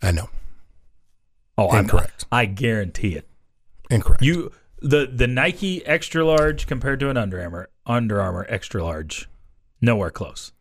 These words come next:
Speaker 2: Nike by far this shrinkage. Now, you may be able to find a triple X L or something in Nike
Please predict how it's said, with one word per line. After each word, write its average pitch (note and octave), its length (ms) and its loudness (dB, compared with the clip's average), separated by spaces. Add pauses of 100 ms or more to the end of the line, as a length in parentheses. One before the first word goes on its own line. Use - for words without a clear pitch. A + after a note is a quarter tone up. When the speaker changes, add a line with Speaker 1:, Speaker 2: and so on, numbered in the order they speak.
Speaker 2:
Nike A#2+ 500 0 (360)
by G#2 380 0
far D#2+ 520 -8 (340)
this F#2 160 -4
shrinkage. F2 400 -6 (240)
Now, C3 140 4
you A#2+ 180 0
may C3 180 2
be A#2 100 -2
able G#2 140 -2
to F#2 60 -6
find A#2 400 -2
a F#2 80 -4
triple B2+ 360 -2
X A2+ 220 -4
L B2 200 2
or A2+ 80 0
something B2+ 360 -6
in B2 100 -2
Nike B2 460 -4